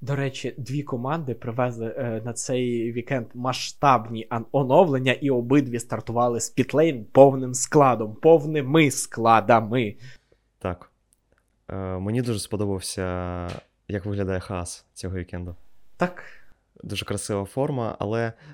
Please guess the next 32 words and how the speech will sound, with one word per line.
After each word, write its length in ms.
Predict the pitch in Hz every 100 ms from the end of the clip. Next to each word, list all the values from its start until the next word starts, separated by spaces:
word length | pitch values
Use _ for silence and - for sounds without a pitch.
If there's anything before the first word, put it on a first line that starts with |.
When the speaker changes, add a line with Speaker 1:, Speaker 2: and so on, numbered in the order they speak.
| -
Speaker 2:
е, 240 | 98 95
комбінезон 480 | 90 98 98 92 95
я 60 | 90
маю 160 | 90 90
на 60 |
увазі. 240 | 87 87 - - - -
Але, 600 | 104 104 113 123 123 120 117 - - _ _
<laughs> 480 | _ _ - _ _
якщо 260 | - 127 131
чесно, 680 | - 202 - 156 135 123 120 _ _ _ _ _ _ _ _
можливо, 360 | 123 143 170 143
проблема, 840 | 135 123 143 147 135 127 123 117 - _ - _ _ _
не 80 | 107
знаю, 300 | 104 90 90
я 220 | - 120
після 300 | 123 123 -
того, 240 | 127 131 120
як 200 | 110 -
побачив 400 | 107 120 - 104
прогрес 440 | 110 107 117 -
Хаас, 440 | - 110 143 180 107
я 60 |
таки 180 | - 104
думаю, 300 | 104 98 95 - - -
можливо, 240 | 110 131
треба 240 | 123 113 107
було 200 | 107 107
брати 300 | 110 107 101
не 100 | 101
Халка, 520 | - 107 113 - 90
а 20 |
там 280 | 87 95 90